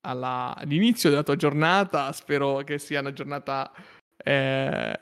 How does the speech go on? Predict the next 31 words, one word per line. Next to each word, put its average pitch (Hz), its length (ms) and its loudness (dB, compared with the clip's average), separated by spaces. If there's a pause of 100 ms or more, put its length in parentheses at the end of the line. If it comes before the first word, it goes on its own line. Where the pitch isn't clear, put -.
estremamente 156 720 2
piena 135 240 -2
di 135 120 -10
gioia 135 500 0
e 139 120 -8
felicità. 131 880 -4
Spero 160 280 -2
che 151 100 -6
tu 160 100 -6
possa 170 220 -2
essere 147 240 -6
genuinamente 160 600 2
interessato 143 540 -4
di 139 80 -10
tutte 143 200 -8
le 143 60 -6
<laughs> 147 60 -8
conversazioni 151 800 0
che - 140 -4
avrai 143 260 -2
con 160 160 -2
le 147 100 0
persone. 147 800 -4 (120)
<laughs> 294 640 -2
E 196 260 4 (200)
se - 140 -2
invece 175 260 -2
ci 151 60 -8
stai 170 160 0
ascoltando 170 400 -2
live, 139 500 -2